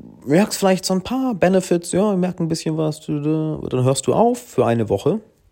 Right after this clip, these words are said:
Und nachdem du jetzt mal eine Woche aufgehört hast und dann wieder anfängst, ja, du hast also eine Woche oder zwei Pause,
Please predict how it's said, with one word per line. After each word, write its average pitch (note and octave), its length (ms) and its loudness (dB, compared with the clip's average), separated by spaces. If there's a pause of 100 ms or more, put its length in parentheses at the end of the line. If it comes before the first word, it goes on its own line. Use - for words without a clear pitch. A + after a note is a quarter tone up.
(1300)
Und C3 120 2
nachdem F3+ 280 2
du A3+ 40 6
jetzt A3+ 100 2
mal F3+ 100 4
eine E3+ 140 4
Woche D#3+ 160 2
aufgehört B2+ 440 2
hast C3+ 160 -6
und B2 100 -2
dann C3 120 2
wieder B2+ 180 2
anfängst, D#3+ 680 -4 (140)
ja, A#2 240 -4 (280)
du - 100 -8
hast - 140 -10
also G2 200 -6
eine G#2 120 -2
Woche B2 220 2
oder A2 240 -2
zwei G#2+ 300 -2
Pause, D#3 500 -4